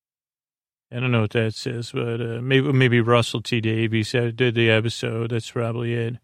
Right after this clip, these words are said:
And then the episode proper opens at Cardiff Central, uh, number three, uh, platform, and Mickey's on the train. Out, out by, down by the seaside, as, uh, the song goes.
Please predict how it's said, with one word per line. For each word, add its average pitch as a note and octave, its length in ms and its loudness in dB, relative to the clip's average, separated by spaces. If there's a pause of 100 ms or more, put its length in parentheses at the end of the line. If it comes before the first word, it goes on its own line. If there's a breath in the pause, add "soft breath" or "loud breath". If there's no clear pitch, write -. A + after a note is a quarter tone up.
(1300)
And B2 400 4
then B2 140 4
the C#3+ 100 2
episode D3 360 4
proper D3+ 440 4
opens B2+ 360 2
at A#2+ 160 0
Cardiff C3+ 400 4
Central, B2 840 2 (380)
uh, A#2 160 0
number C3 320 2
three, C3+ 580 4
uh, C3 540 -2
platform, A2+ 840 2
and A2+ 260 2
Mickey's C3 520 2
on A#2+ 240 2
the A#2+ 80 2
train. B2+ 840 2 (720)
Out, C3 200 2
out C#3 460 4
by, C#3 220 4
down C#3+ 260 4
by C#3+ 220 6
the B2+ 100 6
seaside, A#2 840 0
as, A#2+ 360 0
uh, C3+ 40 0
the A#2 220 0
song C#3 420 2
goes. A#2 720 -2